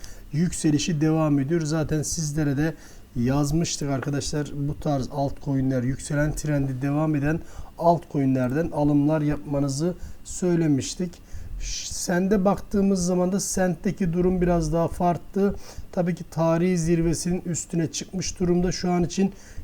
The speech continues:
üç elli üç bölgesi destek olarak takip edeceğimiz nokta Cent'te.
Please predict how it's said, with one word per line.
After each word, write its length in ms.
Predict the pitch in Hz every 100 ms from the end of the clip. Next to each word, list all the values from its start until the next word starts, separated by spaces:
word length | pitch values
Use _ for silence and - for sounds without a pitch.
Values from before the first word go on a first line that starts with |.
| -
üç 260 | 226 -
elli 240 | 202 185 185
üç 260 | 202 -
bölgesi 680 | 180 160 160 156 - 214 165
destek 460 | 180 175 - 190 180
olarak 320 | 165 190 -
takip 400 | 165 165 - 160
edeceğimiz 500 | 147 143 147 185 175
nokta 380 | 170 170 - 170
Cent'te. 640 | - 175 165 - 190